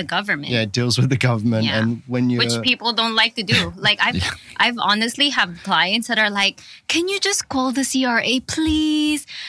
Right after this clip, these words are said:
Speaker 1: I'm just like, "Oh, come on, you can call them." They're like, "I don't like talking to them. You talk to them." I'm just like, "Okay, fine."
Speaker 2: They're actually really nice.
Speaker 1: Yeah, they're actually
Speaker 2: <laughs>
Speaker 1: really nice here. <laughs> Like, I don't understand why, why people are scared to call. They're actually very
Speaker 2: Yeah,
Speaker 1: helpful.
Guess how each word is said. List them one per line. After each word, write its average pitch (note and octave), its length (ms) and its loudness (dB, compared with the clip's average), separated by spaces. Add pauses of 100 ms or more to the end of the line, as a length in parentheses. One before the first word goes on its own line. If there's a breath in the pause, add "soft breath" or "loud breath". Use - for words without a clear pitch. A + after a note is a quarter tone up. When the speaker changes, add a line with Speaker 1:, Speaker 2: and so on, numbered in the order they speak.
(120 loud breath)
Speaker 1:
I'm E4 200 2
just F4+ 120 -4
like, - 160 0
"Oh, - 60 -2 (100)
come E4 120 -2 (100)
on, G3 140 0
you C4 120 -2
can C#4+ 160 0
call A3 160 -4
them." A3 120 -4
They're B3+ 180 -2
like, C4+ 100 0
"I C#4+ 80 0
don't D4 180 -2
like C#4+ 180 -10
talking G#3+ 260 -2
to A#3+ 100 -6
them. B3+ 160 0
You D4 60 -2
talk - 240 -4 (100)
to F#3 100 -8
them." F3+ 140 -4
I'm G#3+ 280 -4
just - 160 -6
like, - 100 -4 (100)
"Okay, C#4+ 160 -6
fine." A#3+ 420 -6
Speaker 2:
They're F#3+ 200 0
actually B3+ 320 2
really D#3 180 2 (140)
nice. - 200 2 (120)
Speaker 1:
Yeah, D#4+ 240 2
they're D#4+ 220 4
actually G4+ 360 0
Speaker 2:
<laughs> C4+ 80 2
Speaker 1:
really D4+ 200 4 (140)
nice A#3+ 260 0
here. A3 140 2 (100)
<laughs> G#3+ 100 2
Like, D#4 300 2 (100)
I - 80 4
don't F4+ 200 2
understand E4 460 4
why, B3 80 6 (400)
why A#3 80 4 (160)
people A#3+ 240 0
are A3+ 80 0 (120)
scared G3 280 0
to F3+ 40 -8
call. G3+ 280 0
They're G3 260 4
actually C4+ 240 -2 (200)
very F#3+ 200 2
Speaker 2:
Yeah, C3+ 140 2
Speaker 1:
helpful. E3 300 -6